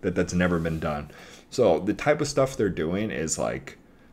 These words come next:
that's, that's what they're gonna need to do. You know, seeing it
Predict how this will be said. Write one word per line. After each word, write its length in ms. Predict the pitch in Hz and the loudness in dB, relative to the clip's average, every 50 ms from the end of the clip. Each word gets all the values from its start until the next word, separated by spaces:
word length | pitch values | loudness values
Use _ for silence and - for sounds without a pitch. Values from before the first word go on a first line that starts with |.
| - - - - - | -20 -20 -20 -12 -2
that's, 480 | - 92 85 87 87 - - - - - | 0 2 2 2 0 -2 -4 -6 -6 -8
that's 340 | - - - 87 87 - - | -6 0 0 0 0 0 -2
what 120 | 98 87 | -4 -2
they're 100 | - 85 | -2 -2
gonna 200 | 80 85 82 80 | -2 -2 -4 -4
need 220 | 80 80 78 73 71 | -4 -4 -6 -6 -8
to 60 | 78 | -8
do. 260 | 69 71 71 69 71 | -8 -6 -6 -6 -6
You 120 | 73 73 | -6 -6
know, 140 | 76 76 73 | -6 -6 -4
seeing 500 | 71 - - - 87 87 90 90 87 82 | -2 0 0 0 2 2 2 2 2 2
it 160 | 85 85 - | 0 -4 -4